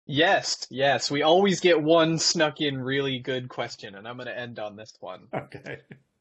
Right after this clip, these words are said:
Speaker 1: How have you found ways to keep astronomy real and grounded for you?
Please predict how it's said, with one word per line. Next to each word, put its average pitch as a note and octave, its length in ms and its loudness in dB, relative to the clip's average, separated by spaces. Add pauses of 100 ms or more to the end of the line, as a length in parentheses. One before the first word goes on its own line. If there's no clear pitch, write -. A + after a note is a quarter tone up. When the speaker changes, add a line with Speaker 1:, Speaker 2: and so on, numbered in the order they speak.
(460)
Speaker 1:
How B3+ 300 -4
have A#3+ 160 -4
you G#3 160 -12
found E3 540 -6
ways B2 640 -8
to C3+ 80 -14
keep D#3 340 -10 (140)
astronomy B2 880 -10
real C3 460 -8
and B2+ 180 -6
grounded A2+ 600 -10
for C#2+ 220 -16
you? C#2 320 -20